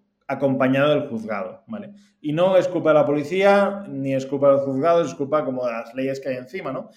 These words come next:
Pero algo tan sencillo sería como decir, "Oye, que hay alguien viviendo en un piso mío, me he dado cuenta, por favor, señores policías, vayan al piso". Se presentan al piso y dicen, "Mm, señores, eh, enséñenme, por favor, el contrato de alquiler". "Ah, no tenemos".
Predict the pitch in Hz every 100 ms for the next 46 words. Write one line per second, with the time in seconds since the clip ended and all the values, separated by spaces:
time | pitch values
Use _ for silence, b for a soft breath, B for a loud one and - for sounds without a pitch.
0 | b _ 151 165 160 170 185 180 175 165
1 | 175 202 170 170 170 151 127 120 165 135
2 | 131 - 147 143 B B - 165 170 202
3 | 196 160 170 170 196 160 156 151 151 170
4 | 202 233 202 160 151 147 180 180 220 220
5 | 139 143 151 185 - B B - 143 147
6 | 131 151 143 175 196 147 139 123 113 165
7 | - - _ _ _ _ _ _ - 113
8 | 110 117 135 139 135 196 202 196 139 120
9 | - 143 147 147 165 202 165 107 - -
10 | _ _ _ 160 160 156 156 151 151 151
11 | 151 151 175 180 175 160 170 190 220 208
12 | 165 165 160 139 143 127 - 208 196 180
13 | 175 143 123